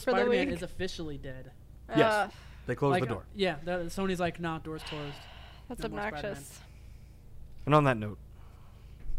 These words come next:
Speaker 3: I wanna thank you all for watching this week's episode of Everything You Want, Nothing You Need, the very special, uh, three-man,
Speaker 2: <laughs>
Speaker 3: two and a half men
Speaker 2: Two and a half
Speaker 3: episode.
Speaker 2: men.
Speaker 3: Uh, whatever
Speaker 1: Am I
Speaker 3: that
Speaker 1: the
Speaker 3: means.
Speaker 1: half? <laughs>
Speaker 3: Yes,
Speaker 1: All right,
Speaker 3: exactly.
Speaker 1: cool.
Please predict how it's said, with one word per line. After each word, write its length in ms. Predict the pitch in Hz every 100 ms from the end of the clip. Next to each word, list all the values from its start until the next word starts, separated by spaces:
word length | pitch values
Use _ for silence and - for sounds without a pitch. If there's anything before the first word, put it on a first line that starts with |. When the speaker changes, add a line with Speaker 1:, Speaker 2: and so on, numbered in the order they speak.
| -
Speaker 3:
I 40 | 170
wanna 140 | 190
thank 140 | 196
you 60 | 185
all 80 | 175
for 60 |
watching 220 | 170 165 160
this 140 | 151
week's 140 | 143
episode 200 | 139 123
of 40 | 131
Everything 220 | 208 220
You 60 | 175
Want, 140 | 170
Nothing 240 | 180 220 170
You 80 | 151
Need, 360 | 156 156 143 - - - - -
the 320 | 131 143 135 131
very 320 | 135 175 165
special, 600 | 135 165 139 151 131 117 - - - - -
uh, 280 | 117 117 113 -
three-man, 640 | - 165 160 135 123 117 104
Speaker 2:
<laughs> 140 | 262 -
Speaker 3:
two 80 | 165
and 100 | 147
a 20 |
half 180 | 143 135
men 280 | 139 135 123
Speaker 2:
Two 100 | 285
and 80 | 269
a 20 |
half 120 | 240
Speaker 3:
episode. 360 | 120 - 165 262 - - - - -
Speaker 2:
men. 100 | 110
Speaker 3:
Uh, 140 | 110
whatever 220 | 113 127
Speaker 1:
Am 60 | 123
I 20 |
Speaker 3:
that 40 | 117
Speaker 1:
the 60 | 113
Speaker 3:
means. 100 | 107
Speaker 1:
half? 160 | - - - -
<laughs> 60 | 135
Speaker 3:
Yes, 260 | 131 -
Speaker 1:
All 60 | 415
right, 80 | 117
Speaker 3:
exactly. 440 | 110 110 101 101
Speaker 1:
cool. 140 | 95